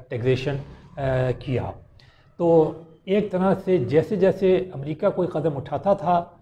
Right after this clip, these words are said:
और वैसे वैसे जवाबन कार्रवाई जो था, का-, का-, कार्रवाई जो थी वो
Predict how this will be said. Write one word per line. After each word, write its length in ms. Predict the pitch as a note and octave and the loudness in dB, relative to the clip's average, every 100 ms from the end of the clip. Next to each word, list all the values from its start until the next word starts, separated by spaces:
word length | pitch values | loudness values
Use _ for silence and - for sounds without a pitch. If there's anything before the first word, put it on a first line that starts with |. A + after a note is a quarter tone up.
| - - | -16 -6
और 140 | C#3+ | -4
वैसे 320 | A#2 E3 G3 | -2 -2 0
वैसे 380 | D3+ D3 D3+ D3 | -2 -2 -2 -2
जवाबन 520 | B2+ A2 B2 D3+ F3 D#3+ D3+ - _ _ | -2 -4 2 4 4 0 -4 -16 _ _
कार्रवाई 380 | C#3 C3 C3+ D3 | -6 0 2 2
जो 160 | C#3 C3+ | 0 -4
था, 540 | C3 C3+ - - - _ | -2 -2 -2 -6 -20 _
का-, 240 | E3 - C#3+ | -8 -6 -4
का-, 280 | - C3+ C3 | -2 -2 0
कार्रवाई 340 | C3+ C#3 D3+ | 0 2 2
जो 160 | C#3 C3+ | 2 -4
थी 200 | D#3+ D3+ | -6 -6
वो 440 | B2+ C3+ D3 | -2 0 -2